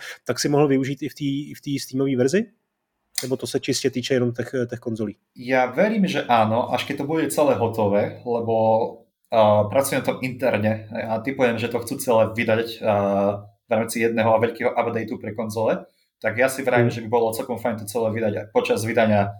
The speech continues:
Speaker 2: pre zvýšenie visibility a myslím, že by to viacej ľudí zaujímalo, keby tam bolo aj preklady, aj, eh, väčšie bugfix veľký, aj, eh, no, vlastne aj tie vydania na konzoli.
Speaker 1: Mhm.
Speaker 2: Myslím, že by to bolo fajn to vydať aj na verzie pre počítače,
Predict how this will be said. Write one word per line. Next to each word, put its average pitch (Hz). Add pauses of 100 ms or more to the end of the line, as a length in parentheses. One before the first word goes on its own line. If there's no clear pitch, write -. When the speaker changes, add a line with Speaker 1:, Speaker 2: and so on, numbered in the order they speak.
(380)
Speaker 2:
pre 110 (120)
zvýšenie 120
visibility 120
a 107
myslím, 117
že 113
by 107
to 110
viacej 120
ľudí 113
zaujímalo, 110
keby 110
tam 110
bolo 107
aj 104
preklady, 113
aj, 104
eh, 101 (1080)
väčšie 110 (840)
bugfix 123
veľký, 110
aj, 98
eh, 95 (420)
no, 120
vlastne 110
aj 101
tie 110
vydania 104
na 107
konzoli. 110
Speaker 1:
Mhm. 117
Speaker 2:
Myslím, 110
že 110
by 107
to 104
bolo 101
fajn 117
to 123
vydať 113
aj 113
na 104 (1080)
verzie 113
pre 107
počítače, 104